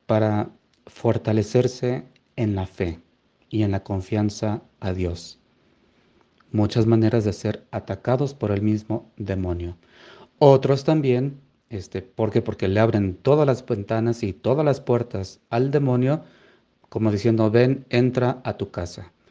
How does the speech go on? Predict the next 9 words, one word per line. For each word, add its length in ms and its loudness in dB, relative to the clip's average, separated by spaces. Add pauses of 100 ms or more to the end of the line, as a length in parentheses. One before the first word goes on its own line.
(300)
a 200 4
través 280 2
del 140 0
pecado, 680 0
la 160 4
obstinación 720 -2
en 100 -2
el 140 -6
pecado, 640 0